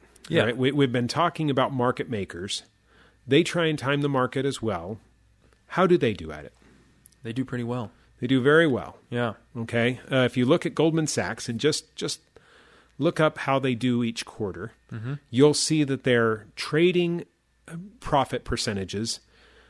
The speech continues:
Speaker 2: in any given quarter are right around fifty-eight, sixty-three percent, much higher in the beginning of twenty twenty-two.
Speaker 1: Well,
Speaker 2: But
Speaker 1: and that's, that's an up market, down market, sideways, doesn't
Speaker 2: Yes.
Speaker 1: matter. They're always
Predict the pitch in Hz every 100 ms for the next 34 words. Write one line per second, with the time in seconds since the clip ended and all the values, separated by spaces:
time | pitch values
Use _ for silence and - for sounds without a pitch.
0 | _ _ - 131 - 147 175 156 151 127
1 | 131 117 120 - 123 110 110 107 131 185
2 | 165 135 131 123 151 - 139 127 127 -
3 | - - - 107 - 104 - - 90 98
4 | 135 - 139 151 139 127 120 110 117 113
5 | 107 101 - 110 98 104 87 - 123 82
6 | - - _ _ _ _ - 180 123 147
7 | 143 151 - 143 143 143 120 - 143 147
8 | 139 139 - 123 123 127 123 123 - -
9 | 120 120 117 113 123 131 165 113 101 101
10 | - - 123 - - 127 127 127 127 120
11 | 113 -